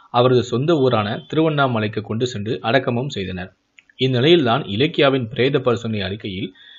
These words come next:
இலக்கியா தற்கொலை செய்து கொள்ளவில்லை என்றும், அவர் கழுத்து நெரிக்கப்பட்டு கொலை செய்யப்பட்டதும் தெரிய வந்தது. இதனால் கிண்டி போலீசார் திருவண்ணாமலை சென்று ஜெயராஜை சென்னைக்கு கொண்டு வந்து நடத்திய விசாரணையில்தான் ஜெயராஜ் திடுக்கிடும் வாக்குமூலம் அளித்துள்ளார்.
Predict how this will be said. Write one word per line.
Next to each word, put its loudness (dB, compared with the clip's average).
இலக்கியா 4
தற்கொலை 0
செய்து -2
கொள்ளவில்லை -2
என்றும், -4
அவர் -2
கழுத்து 0
நெரிக்கப்பட்டு -2
கொலை -4
செய்யப்பட்டதும் -4
தெரிய -2
வந்தது. -8
இதனால் 4
கிண்டி 2
போலீசார் 0
திருவண்ணாமலை 0
சென்று -6
ஜெயராஜை 2
சென்னைக்கு -4
கொண்டு -4
வந்து -4
நடத்திய -6
விசாரணையில்தான் -6
ஜெயராஜ் 4
திடுக்கிடும் 0
வாக்குமூலம் -6
அளித்துள்ளார். -10